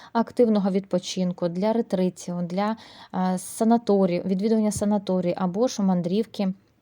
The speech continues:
е, чи вирішення питань, пов'язаних із закордоном та еміграцією.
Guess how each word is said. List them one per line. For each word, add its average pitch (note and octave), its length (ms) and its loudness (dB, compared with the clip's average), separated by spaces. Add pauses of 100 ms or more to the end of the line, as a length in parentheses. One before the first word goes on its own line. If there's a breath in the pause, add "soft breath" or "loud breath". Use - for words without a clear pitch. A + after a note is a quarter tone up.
е, F#3+ 180 0
чи A3 140 2
вирішення G3+ 460 2
питань, A3 380 2
пов'язаних F#3+ 640 0
із F3 160 -6 (320 loud breath)
закордоном F#3+ 760 2
та F3+ 240 2
еміграцією. F3 880 -4